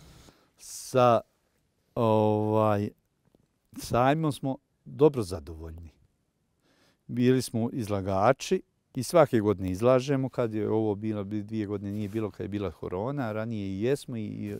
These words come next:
i sad smo to bili. I vjeruj mi da je jako dobro. Znači, e, kvalitet, tu nema granica. To mora da prođe.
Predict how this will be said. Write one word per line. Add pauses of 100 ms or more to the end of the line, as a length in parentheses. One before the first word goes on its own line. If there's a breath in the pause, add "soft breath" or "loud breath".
(100)
i
sad
smo (180)
to
bili. (720 loud breath)
I
vjeruj
mi (220)
da
je
jako
dobro. (720)
Znači,
e, (460)
kvalitet, (880)
tu
nema
granica. (180)
To
mora
da
prođe.